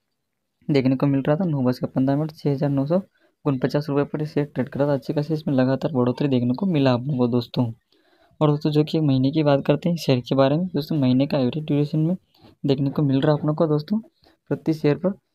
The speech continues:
गिरावट देखने को मिल रहा है एक महीने का दोस्तों, लगभग माइनस में चार सौ उनसठ रुपये पॉइंट पैंसठ पैसे इसका गिरावट देखने को मिल रहा है, जिसकी गिरावट रिटर्न भी बनता है दोस्तों, जो कि छः परसेंट का गिरावट रिटर्न देखने को मिल रहा है।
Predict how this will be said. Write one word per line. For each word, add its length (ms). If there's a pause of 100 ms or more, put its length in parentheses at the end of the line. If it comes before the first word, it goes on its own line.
(140)
गिरावट 440
देखने 260
को 120
मिल 120
रहा 120
है 60
एक 80
महीने 280
का 120
दोस्तों, 320
लगभग 340 (500)
माइनस 340
में 80
चार 280
सौ 180
उनसठ 480
रुपये 140
पॉइंट 220
पैंसठ 280
पैसे 240 (340)
इसका 240
गिरावट 420
देखने 260
को 100
मिल 120
रहा 100
है, 80
जिसकी 240
गिरावट 360
रिटर्न 280
भी 60
बनता 320
है 80
दोस्तों, 260
जो 120
कि 140
छः 220
परसेंट 320
का 80
गिरावट 340
रिटर्न 260
देखने 240
को 120
मिल 180
रहा 160
है। 120